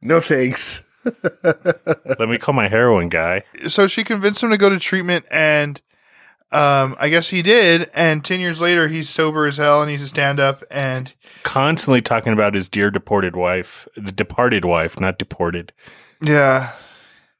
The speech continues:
Speaker 3: Yeah, his dear
Speaker 1: Isn't
Speaker 3: departed
Speaker 1: that
Speaker 3: wife. She's not dead. She just, she just departed. Or, yeah, some, oh, and it's him doing the jokes.
Speaker 1: This would be a crazy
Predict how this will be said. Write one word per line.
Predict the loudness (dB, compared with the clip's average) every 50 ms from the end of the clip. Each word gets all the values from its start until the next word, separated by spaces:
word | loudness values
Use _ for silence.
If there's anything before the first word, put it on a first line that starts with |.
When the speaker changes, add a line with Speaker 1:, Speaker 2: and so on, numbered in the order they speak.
| _ _ _ _ _ _ _ _ _ _ _ _ _ _ _ -20 _ -10 -4
Speaker 3:
Yeah, | -2 0 2 2
his | 2 0 -2 -2
dear | 0 0 0
Speaker 1:
Isn't | 0 0 0
Speaker 3:
departed | 0 2 2 2 2 2
Speaker 1:
that | 4
Speaker 3:
wife. | 4 2 2 0 -4 _ -20 -20 -20 _
She's | -4 -2 -2 2
not | 2 2 0 2 2
dead. | 2 4 4 4 0 -2
She | -4 -4
just, | -2 -2 -2 -4 -4 -8 -6
she | -6 -4 -4
just | -4 -4 -4 -6
departed. | -2 0 2 2 2 2 0 -4 -8 -8 -6 -4
Or, | -4 -4
yeah, | -2 0 0 2 2 2
some, | 0 0 0 -2 -2 -2 -12 -8 -2
oh, | 0 0 0 2 0
and | -2 -2
it's | -2 -6 -4
him | 0 2 2 2 0 0 0
doing | 2 2 2 2 2
the | 0 -2
jokes. | 0 2 2 2 2 2 -2 -6 -8 -8 -6
Speaker 1:
This | 0 2 2 2 2
would | 0 0 0
be | 2 2 2
a | 2 0
crazy | 0 -4 0 2 2 2 2 2 0 -2 -2 -2 -2 -2 -4 -4 -6